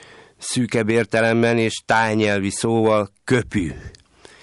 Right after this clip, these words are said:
Bizonyságául annak, hogy a régiek a kivájt fatörzset használták mély odú céljára. Körzetileg illetékes helytörténetünk ezért úgy tartja,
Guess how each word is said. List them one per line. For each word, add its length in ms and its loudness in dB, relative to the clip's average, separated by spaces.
Bizonyságául 920 0
annak, 340 2
hogy 160 -2
a 60 2
régiek 520 2
a 60 -2
kivájt 480 0
fatörzset 580 -2
használták 720 -4
mély 300 0
odú 360 -2
céljára. 840 -4
Körzetileg 680 2
illetékes 640 0
helytörténetünk 1160 -2
ezért 520 -4
úgy 340 -4
tartja, 560 -4